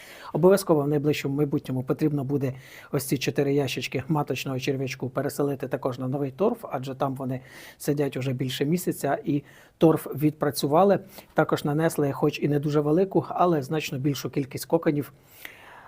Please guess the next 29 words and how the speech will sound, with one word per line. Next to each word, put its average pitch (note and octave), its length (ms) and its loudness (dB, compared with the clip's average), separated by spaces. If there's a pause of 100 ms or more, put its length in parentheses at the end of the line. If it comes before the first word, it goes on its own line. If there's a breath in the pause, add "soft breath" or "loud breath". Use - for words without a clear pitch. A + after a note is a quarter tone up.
(120)
Е, C#3+ 440 0
я D3+ 160 4
думаю, D3 240 2
що - 140 0
ще D#3+ 160 6
один D3+ 320 2
ящичок D3+ 500 2
інкубатор D3 640 0
ми C#3+ 300 -2
зможемо C#3+ 460 -2
організувати C#3 640 -2
з - 80 -10
цих - 160 -6
чотирьох C3+ 360 -6
ящичків. - 560 -2 (340 soft breath)
Цим E3 160 6
потрібно D3+ 360 2
зайнятися D3+ 500 2
в C#3+ 60 -2
найближчому D3 500 0
майбутньому, F#3 580 2 (280 loud breath)
адже D#3 200 4
скоро D3+ 280 4
з - 60 -8
тих C3 140 -2
коконів C#3+ 420 0
почне C3+ 280 -2
також C3+ 280 0
виходити C3+ 540 -2